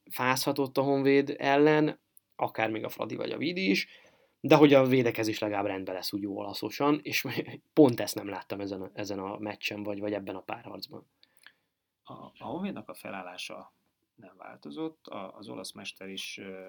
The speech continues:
Speaker 2: hasonlóan három öt kettes felállásban küldi pályára a csapatot. És ugye itt, itt rögtön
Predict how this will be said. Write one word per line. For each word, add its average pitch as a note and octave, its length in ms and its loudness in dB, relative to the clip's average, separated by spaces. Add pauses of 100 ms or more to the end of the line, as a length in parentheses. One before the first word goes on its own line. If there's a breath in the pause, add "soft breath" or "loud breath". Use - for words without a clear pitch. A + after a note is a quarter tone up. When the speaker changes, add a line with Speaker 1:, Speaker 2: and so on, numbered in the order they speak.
(120)
Speaker 2:
hasonlóan G2 500 -12
három F#2+ 320 -18
öt F#2 120 -20
kettes - 400 -18
felállásban F#2+ 680 -18
küldi G2 380 -20
pályára F#2 600 -16 (100)
a - 160 -20
csapatot. - 520 -20 (760 soft breath)
És - 180 -12
ugye C3 220 -8
itt, D3 280 -12
itt - 340 -16 (120)
rögtön G#2+ 600 -12